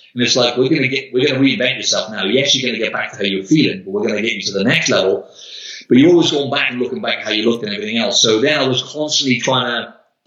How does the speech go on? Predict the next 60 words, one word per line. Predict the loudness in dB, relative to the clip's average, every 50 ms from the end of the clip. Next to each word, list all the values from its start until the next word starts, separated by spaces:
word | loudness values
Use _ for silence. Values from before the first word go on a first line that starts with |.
| _ _ -2
in | -2 0
that | 2 0 0
mind, | 0 -2 -4 -6 -6 -10 -8 0
almost | 2 4 4 4 2 2 0
in | 0
that | -2 -2 -2
diet | -2 -2 -2 -2 -2
mindset, | -2 -2 0 0 0 -2 -2 -2 -4
and | -4 -4
even | -2 -2 -2
when | -2 -2
I | -2 0
wasn't | 0 0 -2 -2 -6 -8
competing, | -2 0 0 0 2 0 -2
because | -2 -4 -6 -4 -4 -2
in | -2 0
the | 2
week | 2 2 2
I'd | -2 -4 -2
be | -2 -2
eating | -2 -2 -2 -4 -4 -2 -4 -4
the | 0
foods | 2 2 2 2
that | 2 0
I | 0 0
ate | 0 -2 -4 -8 -16 _ _ _ _ _
pretty | 0 0 2 4 4
much | 2 2 0
for | -4 -6
bodybuilding, | -2 0 0 0 0 -2 -4 -6 -8 -8 -4 -2
similar, | -2 -2 0 0 -2 -2 -4 -4 -10 -14 -20 -18 _
you | -2 0
know, | 0 0 2
chicken, | 0 0 0 0 -2 -6
potato, | -6 -2 0 0 0 0 0 -2
asparagus, | -2 0 0 0 0 0 0 -2 -4 -6 -6
the | 0
usual | 2 2 2 2 0 0 0
stuff, | 2 2 2 2 2 2 2
very | 2 2 2 2
restrictive. | 0 0 0 -2 -2 -2 -2 -6 -6 -8
And | -8 -12 _ -20 -20 -14 _
then | -4 -2 0
I | 2
would | 2
get | 2 2 2
to | 0 0
a | 0
Friday, | 0 -2 -2 0 0 -2 -2 -4
I | -4
would | -6
have | -4 -6 -4 -4
that, | -4 -6 -6 -8 -10 -16 _ -10
that | -10 -8 -2 0
symptom | 2 2 4 2 2 0 -2 -4
eruption | -2 0 0 0 0 0 -2 -4 -4
that | -6 -6
I | -6 -2
talked | 0 2 2 2 0 0
about. | -2 0 0 0 0 -2 -6 -12 -16